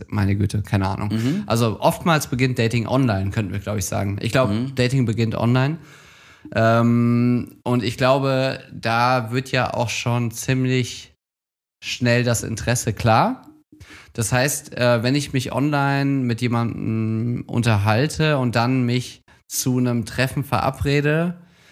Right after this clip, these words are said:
Speaker 1: dann, äh, ist, glaub ich, oftmals schon, oftmals, ich möchte es nicht pauschalisieren,
Speaker 2: Mhm.
Speaker 1: ich glaub, man darf sich auch so treffen, ohne dass man miteinander schlafen muss.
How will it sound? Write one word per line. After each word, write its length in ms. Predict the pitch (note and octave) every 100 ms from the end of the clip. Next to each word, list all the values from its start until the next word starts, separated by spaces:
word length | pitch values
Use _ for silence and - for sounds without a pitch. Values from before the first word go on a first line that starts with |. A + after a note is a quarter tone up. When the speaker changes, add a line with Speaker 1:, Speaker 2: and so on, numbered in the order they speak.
| _ _
Speaker 1:
dann, 420 | A#2+ A#2+ A#2+ A#2+
äh, 540 | A#2+ A#2 A#2+ A#2 A#2 A2+
ist, 420 | A#2+ - - -
glaub 280 | - A#2 A#2
ich, 320 | B2+ B2 - - -
oftmals 460 | B2+ - C3+ A#2+
schon, 160 | - A2 -
oftmals, 680 | A2+ G#2+ - G2+ C#3 E3+ -
ich 140 | G#2
möchte 240 | A#2 G#2+ G#2+
es 160 | G2+
nicht 180 | A#2 B2
pauschalisieren, 680 | - C3+ C3 B2 A2+ A#2+ G#2
Speaker 2:
Mhm. 60 | G#2+
Speaker 1:
ich 100 | A#2
glaub, 340 | A2+ A2 -
man 140 | A#2 A2+
darf 160 | A2+ A2+
sich 140 | -
auch 120 | G#2
so 160 | G#2+ A#2+
treffen, 360 | - B2 A#2+ A#2
ohne 240 | B2 B2
dass 180 | A2+ G#2+
man 220 | A#2+ A2+ A2
miteinander 400 | A#2 A#2 A2+ A#2 A2
schlafen 320 | - B2 C#3+
muss. 220 | C#3